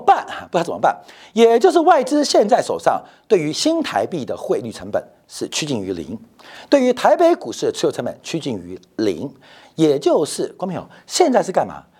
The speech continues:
现在是个割韭菜的时间到了，因为外资的空单正在快速累积。我们看到最新为止，外资的空单在过去这半年持续维持在两万口以上，而且外资在选择权 put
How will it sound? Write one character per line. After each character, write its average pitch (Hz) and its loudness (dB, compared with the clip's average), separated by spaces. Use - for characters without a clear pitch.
现 - -2
在 - -8
是 180 -6
个 143 -4
割 226 0
韭 233 -6
菜 - -8
的 98 -8
时 - -8
间 156 -6
到 123 0
了， 69 -20
因 277 2
为 220 4
外 185 -2
资 165 -10
的 123 -4
空 160 -6
单 156 0
正 151 -8
在 117 0
快 233 -2
速 - -6
累 101 -8
积。 151 -8
我 170 2
们 208 2
看 240 0
到 147 4
最 233 -4
新 156 -6
为 117 -2
止， - -2
外 160 2
资 - -10
的 120 -6
空 - -10
单 143 -2
在 127 2
过 214 0
去 139 -8
这 156 0
半 147 0
年 90 -16
持 - 0
续 214 0
维 131 -2
持 - -10
在 135 2
两 120 0
万 170 0
口 92 -14
以 - -20
上， - 0
而 196 2
且 196 4
外 262 2
资 214 -6
在 202 0
选 92 -6
择 147 -2
权 107 -6
put - 0